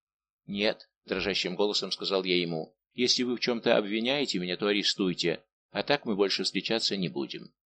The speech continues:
"Ну что вы, Александр Моисеевич", рассмеялся он в трубку,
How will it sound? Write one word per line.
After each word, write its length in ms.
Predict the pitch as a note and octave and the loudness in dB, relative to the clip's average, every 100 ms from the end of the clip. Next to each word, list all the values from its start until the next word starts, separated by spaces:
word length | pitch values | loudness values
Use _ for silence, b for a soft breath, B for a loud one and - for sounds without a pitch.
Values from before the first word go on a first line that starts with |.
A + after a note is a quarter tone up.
| _ _ _ _ _ _ _ | _ _ _ _ _ _ _
"Ну 120 | C3 | -4
что 320 | - - B2+ | -2 4 4
вы, 240 | C#3 F2+ - _ | 6 2 0 _
Александр 520 | F#2+ F#2 - F2 D2+ | 0 0 0 -2 -2
Моисеевич", 760 | F#2 G2 - D2+ C2 C2 - _ | -4 2 2 4 0 -2 -10 _
рассмеялся 560 | F#2+ - F2+ F2 - F2 | -6 -2 0 -2 -2 -6
он 60 | |
в 60 | - | -6
трубку, 560 | D#2 C#2+ - A1+ - | -6 -6 -6 -10 -10